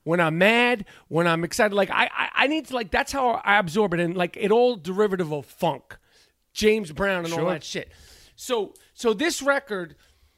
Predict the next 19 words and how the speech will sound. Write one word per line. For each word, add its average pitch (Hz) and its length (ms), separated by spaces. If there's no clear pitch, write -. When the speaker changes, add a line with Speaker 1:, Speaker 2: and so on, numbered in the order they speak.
Speaker 1:
I 285 140
remember 269 800
when 208 260
it 202 160
first, 240 480
the 214 80
first - 500
time 285 220
I 240 80
knew 240 180
it - 240
came 240 360
out, 175 480
there's 196 280
a 202 60
very, 233 520
uh, - 80
uh, 160 760
a - 40